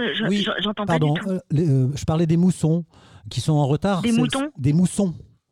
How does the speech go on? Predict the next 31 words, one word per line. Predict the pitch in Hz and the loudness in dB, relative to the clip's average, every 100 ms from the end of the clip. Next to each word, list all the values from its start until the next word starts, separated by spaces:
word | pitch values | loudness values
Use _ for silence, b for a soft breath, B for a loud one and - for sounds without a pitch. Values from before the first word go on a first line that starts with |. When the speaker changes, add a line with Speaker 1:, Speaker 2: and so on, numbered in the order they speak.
| _ _ | _ _
Speaker 2:
De | 151 | 0
la | 170 190 | 2 4
mousson. | 190 - 160 139 - _ _ _ _ _ _ _ - | 2 2 0 0 -8 _ _ _ _ _ _ _ 0
Speaker 1:
Oui, | 294 | 2
la | 262 240 | 2 0
mousson. | 262 139 | -2 0
Speaker 2:
La | 165 | 2
mousson | 170 202 202 | 2 0 0
qui | 165 | 0
est | |
Speaker 1:
Bah, | - | 0
la | 226 240 | -2 0
Speaker 2:
très | - 143 | 2 2
en | 165 | 2
Speaker 1:
mousson, | |
Speaker 2:
retard, | 165 - 196 160 | 2 2 0 2
euh, | 139 139 | 2 2
au | 156 | 2
moins | 156 170 | 2 0
de | |
trois | - 175 151 | 0 0 0
semaines | 165 165 | 0 0
c'est, | - 139 131 | 2 2 2
cette | - 139 | 0 -2
année. | 151 196 233 | 0 2 0
Et, | 151 135 135 135 | 0 0 2 2
euh, | 131 127 123 120 120 117 | 2 2 0 0 -2 -4
donc, | 110 139 127 | -2 -2 0
euh, | 127 117 | 0 0
ce, | - | -2
on, | 131 131 | -8 -8